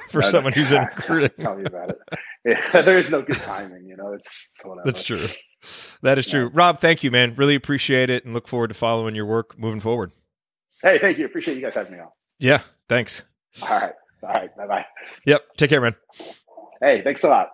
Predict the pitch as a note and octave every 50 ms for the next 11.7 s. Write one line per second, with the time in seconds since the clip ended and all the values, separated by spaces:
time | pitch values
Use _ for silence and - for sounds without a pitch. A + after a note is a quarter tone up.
0 | _ _ _ _ - C3+ C#3+ - D3+ C3 A#2+ C#3 G3 A3 A2+ A2 G2+ A2 A2+ A2
1 | G2+ G2 - _ _ F2+ F2+ F#2+ G2 F#2+ F#2+ _ G2+ G2 - G#2+ F#2+ - _ _
2 | _ _ _ _ _ _ _ - G3+ C4 G#3 - D3+ D3 D3 D3+ D#3+ F3 F3+ D#3+
3 | - E3+ F3+ D3 D#3 A2 F#2 F2+ - C3 C#3 C#3 - G2 F2+ - _ _ _ _
4 | _ _ _ - F3 E3 C#3 C#3+ C#3+ - - C#3+ - A2 - _ _ - - -
5 | _ _ _ _ _ _ _ _ _ - A2+ A2 - _ _ _ _ A2+ G2+ F2+
6 | _ _ _ _ _ _ _ _ _ _ _ _ _ _ _ _ _ _ _ _
7 | _ _ _ _ _ _ _ _ _ - - _ - - _ _ _ _ - D3
8 | E3+ - F#3+ A#3 C4 A3 F3 C#3 - _ _ _ _ _ _ _ _ - D3 D#3+
9 | C#3+ C#3+ E3+ E3+ E3 C#3+ - E3+ E3 F3+ - - C#3 C#3 C#3 B2+ C#3 D3 D3+ D3
10 | C#3+ - - D3+ C#3 - - C#3 C#3 C#3 C#3+ C#3+ C#3+ - _ A#2 C#3 C3+ A#2+ A#2+
11 | C3 C3 C3+ D3 - - C#3+ C#3+ C#3+ C#3 C3+ - - -